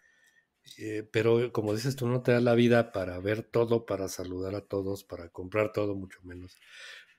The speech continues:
O para conocer todo, o para interactuar con juegos nuevos, con prototipos, con lo demás.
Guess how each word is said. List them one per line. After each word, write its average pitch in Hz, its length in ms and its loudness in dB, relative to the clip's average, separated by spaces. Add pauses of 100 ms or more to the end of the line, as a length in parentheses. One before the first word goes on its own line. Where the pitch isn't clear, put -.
(340)
O 120 140 6
para 104 200 4
conocer 98 440 0
todo, 107 340 4
o 113 80 0
para 92 180 -4
interactuar 90 520 -8
con 98 180 -6
juegos 95 320 -6
nuevos, 90 340 -12
con 90 160 -18
prototipos, 87 720 -12
con 92 220 -18
lo 90 80 -18
demás. 85 380 -20